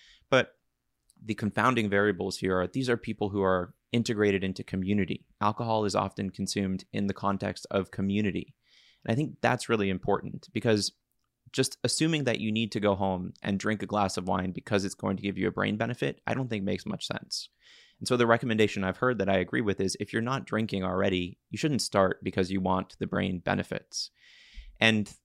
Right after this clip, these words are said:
to kind of answer your question more explicitly, when I was in med school, we talked about maybe two glasses of wine equivalent if you're a male per day is the upper limit,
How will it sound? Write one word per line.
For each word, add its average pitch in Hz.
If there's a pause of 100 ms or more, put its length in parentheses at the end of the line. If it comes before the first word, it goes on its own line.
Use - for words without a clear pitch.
(380)
to -
kind 165
of 143
answer 131
your 104
question 98
more 92
explicitly, 92 (640)
when 117
I 135
was 123
in 117
med 104
school, 107
we 98
talked 95
about 95
maybe 95
two 123
glasses 95
of 90
wine 95
equivalent 90
if 101
you're 95
a 92
male 92
per 87
day 90
is 90
the -
upper 95
limit, 98